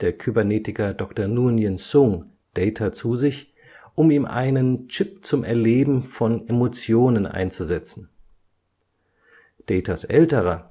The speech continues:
weniger weit entwickelter Bruder Lore kann sich des Chips aber vorher bemächtigen und Sung ermorden.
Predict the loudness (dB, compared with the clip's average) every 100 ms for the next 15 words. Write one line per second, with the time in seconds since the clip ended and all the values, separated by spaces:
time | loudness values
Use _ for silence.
0 | -10 -6 -2 4 6 6 4 2 0 0
1 | -4 -4 -2 -2 -2 0 2 2 2 2
2 | 2 2 -2 -10 -8 -4 -2 -4 -4 -6
3 | -4 -2 -2 -4 -4 -2 -2 -2 0 0
4 | 0 -2 0 2 0 -2 -2 -2 -2 -2
5 | -4 -2 -2 0 0 0 0 2 2 -2
6 | -12